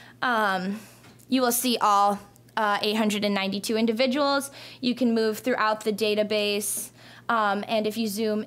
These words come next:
in, you can also see different family units. I picked a scary one. <laughs> There we go, that one looks nice. So the blue lines are children attached to,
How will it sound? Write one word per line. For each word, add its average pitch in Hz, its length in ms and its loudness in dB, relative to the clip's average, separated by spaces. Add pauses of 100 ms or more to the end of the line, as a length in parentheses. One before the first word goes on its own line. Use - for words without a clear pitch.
in, 320 260 2
you 262 120 2
can 247 140 -2
also 214 280 0
see 226 200 -2
different 208 300 -4
family 285 400 0
units. 277 600 0 (340)
I 202 40 -10
picked - 260 -10
a - 20 -14
scary 214 360 -2
one. 202 420 -4
<laughs> - 40 -12 (680)
There 220 180 2
we 190 80 -4
go, 190 120 -2
that 226 180 0
one 185 120 -6
looks - 180 -12
nice. 180 320 -4 (220)
So 277 340 4
the 262 80 6
blue 349 280 6
lines 339 340 6
are 214 340 4 (300)
children 294 540 4
attached 226 680 0
to, 196 480 4